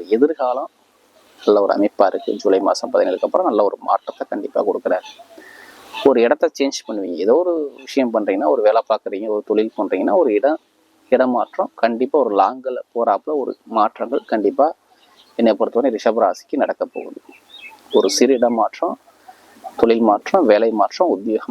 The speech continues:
மாற்றம், இது எல்லாமே அழகா அமைப்பா சூப்பரா அமைச்சு கொடுக்குறார் ரிஷப ராசிக்காரர்களுக்கு.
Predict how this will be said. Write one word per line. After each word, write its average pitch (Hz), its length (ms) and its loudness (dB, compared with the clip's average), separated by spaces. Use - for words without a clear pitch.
மாற்றம், - 320 0
இது 101 160 4
எல்லாமே 101 300 -2
அழகா 214 340 0
அமைப்பா 113 360 -2
சூப்பரா - 420 -2
அமைச்சு 90 280 -8
கொடுக்குறார் - 400 -2
ரிஷப - 340 -2
ராசிக்காரர்களுக்கு. - 920 -6